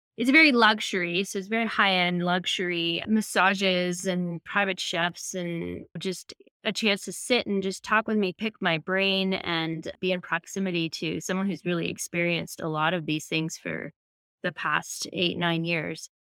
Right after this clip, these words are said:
And ethical non-monogamy is really on a spectrum. So you've got swingers on one side, which is you can have a swinger that's, like, only one night stand kind of idea, like, zero connection. They just, "Wham, bam, thank you, ma'am," kind of people, just wanna get their fantasies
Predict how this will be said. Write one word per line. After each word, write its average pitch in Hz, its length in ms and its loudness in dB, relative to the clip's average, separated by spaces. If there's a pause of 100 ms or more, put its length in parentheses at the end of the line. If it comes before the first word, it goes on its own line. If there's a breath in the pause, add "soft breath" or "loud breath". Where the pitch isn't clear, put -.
(180)
And 185 220 2
ethical 233 320 2
non-monogamy 190 640 4
is 175 120 -4
really 190 200 0
on 165 120 -2
a 170 80 -4
spectrum. 180 760 -4 (280)
So 202 100 -6
you've 190 120 -2
got 190 260 4
swingers 240 520 2
on 185 180 2
one 208 180 4
side, 170 420 0
which 185 200 -6
is 170 180 -4
you 185 80 -2
can 196 120 0
have 175 120 4
a 175 80 -4
swinger 190 300 0
that's, 175 180 0
like, 165 220 -2
only 190 360 2
one 220 260 4
night 190 200 2
stand 202 320 2
kind 175 240 0
of 170 80 -2
idea, 160 420 0
like, 165 220 0
zero 180 260 0
connection. 175 540 -4
They 170 140 -2
just, 165 300 -6
"Wham, 220 260 4
bam, 214 200 4
thank 208 220 2
you, 190 80 0
ma'am," 185 240 0
kind 208 260 2
of 196 140 -6
people, 214 320 0
just 202 260 -2
wanna 185 300 0 (180)
get 196 180 2
their 185 120 0
fantasies 190 800 -2